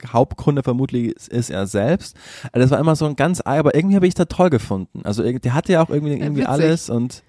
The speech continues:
Speaker 1: hä?
Speaker 2: Ich hatte das ge-, hab's genau andersrum. Also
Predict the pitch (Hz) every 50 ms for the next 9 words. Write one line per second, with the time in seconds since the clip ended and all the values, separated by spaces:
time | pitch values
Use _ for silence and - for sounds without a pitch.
0 | _ _ _ _ _ - 139 160 208 - - 208 - 302 294 311 294 - - -
1 | 220 208 247 - - - 233 202 190 - 185 262 339 339 240 - 180 170 165 -
2 | 175 175 180 175